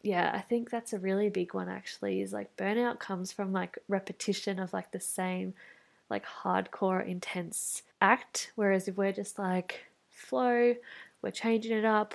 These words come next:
we're adapting, we're pivoting, we're thinking of new things. We, like, take time off so that we can allow ourselves to, like, fill up our cup so that we can bring more back to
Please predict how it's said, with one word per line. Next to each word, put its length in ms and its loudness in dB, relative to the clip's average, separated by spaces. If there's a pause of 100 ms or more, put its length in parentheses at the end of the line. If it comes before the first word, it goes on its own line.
(140)
we're 120 -2
adapting, 500 2
we're 120 -2
pivoting, 460 6
we're 100 -2
thinking 300 -4
of 100 -2
new 160 4
things. 540 2 (540)
We, 400 8 (100)
like, 220 0
take 320 2
time 360 2
off 300 2
so 140 -2
that 80 2
we 100 0
can 160 -4
allow 300 2
ourselves 360 0
to, 120 -6
like, 240 0
fill 300 6
up 180 4
our 140 2
cup 360 0
so 140 -2
that 60 0
we 80 -2
can 300 -8 (220)
bring 260 0
more 200 2
back 280 0
to 340 -2